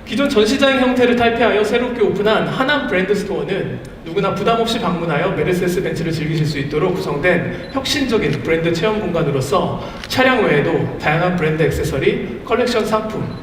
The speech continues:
그리고 카페가 복합적으로 구성된 새로운 고객 접점입니다.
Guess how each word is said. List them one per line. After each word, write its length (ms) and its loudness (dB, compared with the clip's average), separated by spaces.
그리고 180 -8
카페가 460 2
복합적으로 640 0
구성된 600 -2
새로운 380 -2
고객 280 -4
접점입니다. 640 -4